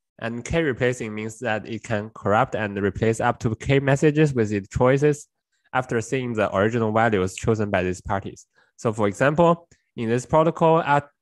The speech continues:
at round one, party one gives this message omega one, but adversary after seeing this omega one decide to replace it to omega one prime. And at round two, party two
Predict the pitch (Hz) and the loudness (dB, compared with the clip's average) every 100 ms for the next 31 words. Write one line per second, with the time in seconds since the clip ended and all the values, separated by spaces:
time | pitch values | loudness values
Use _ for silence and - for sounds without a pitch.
0 | - 117 117 131 135 135 151 180 - - | -2 0 2 2 4 4 4 4 -6 -2
1 | 151 151 135 147 151 143 139 123 123 123 | 2 4 4 2 2 -2 0 0 -2 -2
2 | 131 123 135 127 110 104 127 131 139 156 | -2 0 0 0 0 0 2 4 4 2
3 | 175 _ - 120 - 110 117 147 - 160 | 0 _ -4 -4 0 -2 2 0 2 2
4 | 156 147 151 139 147 135 131 127 113 123 | 2 2 0 -2 -2 -2 0 0 -2 2
5 | 127 135 139 127 117 127 127 117 110 123 | 2 4 2 0 2 2 2 0 0 0
6 | 131 123 107 - - 117 107 101 117 107 | 0 0 -2 -4 -6 -2 -2 -2 -2 0
7 | 107 110 - 117 170 - _ _ _ _ | 0 -2 -2 0 -2 -6 _ _ _ _
8 | - 120 120 113 117 123 - 165 180 _ | -10 -4 -2 0 0 0 -2 -4 -4 _
9 | _ _ _ - 143 135 - 165 | _ _ _ -2 0 0 0 2